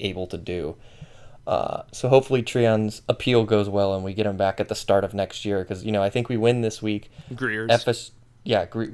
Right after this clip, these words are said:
Speaker 1: Gre-, we get Greer at the beginning of next year. Hopefully. I don't know what's gonna happen with the appeal. That's just what I'm hoping.
Speaker 2: Yep.
Speaker 1: Uh,
Speaker 2: Um, I mean,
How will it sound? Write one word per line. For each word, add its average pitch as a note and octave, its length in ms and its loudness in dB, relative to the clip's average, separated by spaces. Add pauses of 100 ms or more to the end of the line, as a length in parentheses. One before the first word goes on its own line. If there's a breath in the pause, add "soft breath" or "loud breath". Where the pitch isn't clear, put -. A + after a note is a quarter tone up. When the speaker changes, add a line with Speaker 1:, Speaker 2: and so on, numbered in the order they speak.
Speaker 1:
Gre-, A2+ 180 0
we A2+ 100 0
get A2 140 -4
Greer A2 200 2
at G2+ 100 0
the G2+ 40 -10
beginning F#2+ 300 -6
of F2+ 60 -6
next F#2 240 -8
year. D#2 100 -8
Hopefully. - 500 0
I G2+ 60 0
don't G2+ 220 2
know F#2+ 300 0 (280)
what's G2+ 180 -2
gonna F#2+ 140 -4
happen F2 300 -4
with F2 100 -10
the E2 80 -6
appeal. - 440 -8
That's G2 180 -2
just - 180 -8
what F2+ 80 -2
I'm - 80 -4
hoping. - 380 -8 (720 soft breath)
Speaker 2:
Yep. F#3+ 160 2
Speaker 1:
Uh, A1 320 0
Speaker 2:
Um, B2+ 440 -4 (220)
I C#3 60 -4
mean, C#3+ 320 -4